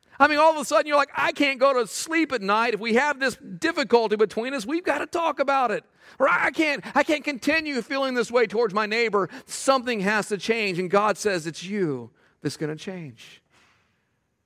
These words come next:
'Cause when we become bi-, bridge builders, all of a sudden we're the ones reaching out. We're the ones saying, "Let's extend the hand." We're the ones saying, "We can cross this chasm." I, I love what it says in Second Corinthians chapter five.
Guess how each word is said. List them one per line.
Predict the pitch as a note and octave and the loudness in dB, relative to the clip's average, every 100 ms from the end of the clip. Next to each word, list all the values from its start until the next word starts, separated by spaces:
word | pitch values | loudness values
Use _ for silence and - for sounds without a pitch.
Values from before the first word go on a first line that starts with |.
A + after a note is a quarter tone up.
| _ _ - | _ _ 0
'Cause | F3+ | 0
when | F#3 | 2
we | A3+ | 0
become | A3+ G3+ F3+ | 2 0 -2
bi-, | C#3 E3+ A3 | 0 2 2
bridge | G3 G3 A#3 E3 | 4 4 4 2
builders, | D#3+ E3 E3+ E3+ | 0 2 0 0
all | F#3+ | 0
of | |
a | F3+ | 0
sudden | F#3+ E3+ | -2 0
we're | G3+ | -2
the | F#3+ | -2
ones | D#3+ D3+ C#3 | -2 -4 -4
reaching | D3+ C#3+ D#3 D3 | -4 -4 -6 -4
out. | F#3 F3+ B2+ - D#3+ | -4 -4 -6 -12 4
We're | F#3 A#3 | 8 8
the | A#3 | 6
ones | G3+ G3 D#3+ | 2 0 -2
saying, | G#3 F#3 E3+ | 0 0 2
"Let's | F3+ F#3 | 0 0
extend | - - F#3 F3+ | -8 -2 0 2
the | |
hand." | E3 F#3+ F#3 - E3+ | 0 0 -2 -4 0
We're | G3 A#3 | 6 6
the | A#3+ | 6
ones | A3 G3 | 0 -2
saying, | - G3+ F#3 E3+ | -2 0 0 -2
"We | G#3+ | -2
can | F#3+ E3+ | -2 -4
cross | - G3 D#3+ - | -4 -2 -2 -4
this | E3 - | -10 -6
chasm." | F3 F3 E3+ D3 | -4 -4 -4 -4
I, | C#3+ E3+ | 0 2
I | F#3 F#3 | 2 2
love | F3+ G3+ G#3+ | 0 0 2
what | G#3+ | 0
it | |
says | F3 G#3 D#3+ | 2 -2 -2
in | E3+ | -2
Second | G3+ F#3+ - | 0 0 -2
Corinthians | E3 F#3 F3 D#3+ | 0 0 -2 -6
chapter | - E3+ D#3 D#3 | -2 -2 -2 -2
five. | D#3 D#3+ D3+ | 0 0 -2